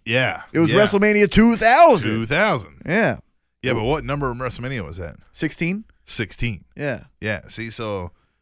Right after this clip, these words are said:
Speaker 1: they,
Speaker 2: That
Speaker 1: they've
Speaker 2: was
Speaker 1: gone this way before.
Speaker 2: Right. So,
Speaker 1: Yeah.
Speaker 2: yeah, but I think on the fives and the
Speaker 1: Yeah.
Speaker 2: zeros.
Speaker 1: What happens when there's actually WrestleMania two thousand?
Speaker 2: Yeah.
Speaker 1: Huh?
Speaker 2: Whoa.
Speaker 1: Whoa. What are they gonna do then? They already had WrestleMania two thousand.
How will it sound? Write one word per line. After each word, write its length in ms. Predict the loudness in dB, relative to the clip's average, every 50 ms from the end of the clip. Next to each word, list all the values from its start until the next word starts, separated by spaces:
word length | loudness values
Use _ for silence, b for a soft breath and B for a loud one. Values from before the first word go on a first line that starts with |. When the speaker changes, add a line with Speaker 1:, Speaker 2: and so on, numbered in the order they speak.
| _ _ _ _ _
Speaker 1:
they, 80 | 0
Speaker 2:
That 180 | 2 4 4 4
Speaker 1:
they've 100 | 4 2
Speaker 2:
was 100 | 0 2
Speaker 1:
gone 200 | 0 0 0 0
this 120 | -2 0 0
way 80 | 0
before. 360 | -2 0 0 0 0 0 0 -4
Speaker 2:
Right. 460 | 0 2 4 4 4 4 2 0 -2
So, 140 | -2 0 2
Speaker 1:
Yeah. 160 | 4 4 4 4
Speaker 2:
yeah, 40 | 2
but 120 | 2 4 4
I 80 | 6
think 240 | 4 4 0 2 2
on 100 | 0 2
the 80 | 2 0
fives 480 | 0 2 4 4 6 4 4 2 0
and 100 | -4 -4 -4
the 40 | -4
Speaker 1:
Yeah. 60 | -2
Speaker 2:
zeros. 400 | -2 0 2 2 4 4 4 4
Speaker 1:
What 80 | 4 4
happens 340 | 4 2 4 2 2 2 2
when 100 | 2 2
there's 160 | 2 2 4
actually 320 | 2 2 2 2 2 2
WrestleMania 440 | 4 2 2 2 2 2 2 2 0 2
two 120 | 2 4
thousand? 380 | 4 4 4 4 0 -4 -10 -20 -20 -20 _ _ _ _ _ _ _
Speaker 2:
Yeah. 420 | -2 2 4 4 6 4 4 0 -2 _ _
Speaker 1:
Huh? 280 | 0 2 4 4 2 2 -2 -12 _
Speaker 2:
Whoa. 460 | 0 2 6 8 8 8 8 6 2
Speaker 1:
Whoa. 600 | -4 -4 0 2 4 4 6 6 4 2 0 -2 -14 -20 _ _ _ _ _ _ _ _ _ _ _ _ _ _ _ _ _ _ _ _
What 120 | _ 2 4
are 40 | 4
they 60 | 4
gonna 120 | 4 4
do 80 | 4 4
then? 200 | 4 4 2 2
They 80 | 2 2
already 160 | 4 4 4
had 140 | 2 2 2 2
WrestleMania 340 | 0 0 0 -2 -2 0
two 100 | -2 -2
thousand. 300 | -2 -2 -2 -4 -6 -10